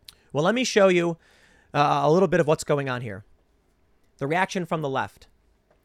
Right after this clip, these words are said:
"Fascist judge needs to read the Constitution. Adopting Hitler, Hitler's enemy of the people line is not a good look right now." Yikes.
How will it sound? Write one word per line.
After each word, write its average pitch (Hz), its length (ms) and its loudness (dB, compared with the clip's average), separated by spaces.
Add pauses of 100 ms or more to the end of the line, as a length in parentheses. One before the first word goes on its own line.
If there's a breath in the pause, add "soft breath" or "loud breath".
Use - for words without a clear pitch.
(120)
"Fascist 214 800 0
judge 127 560 0
needs 147 220 -6
to 143 80 -6
read 147 200 -2
the 127 60 -12
Constitution. 131 880 -8 (420 soft breath)
Adopting 180 480 2
Hitler, 190 440 -2
Hitler's 233 440 2
enemy 226 300 4
of 202 40 6
the 180 80 0
people 180 460 0
line 151 400 0
is 127 100 -8
not 156 120 0
a 147 40 -2
good 127 280 0
look 143 240 -2
right 139 200 -4
now." 117 220 -6
Yikes. 107 540 -14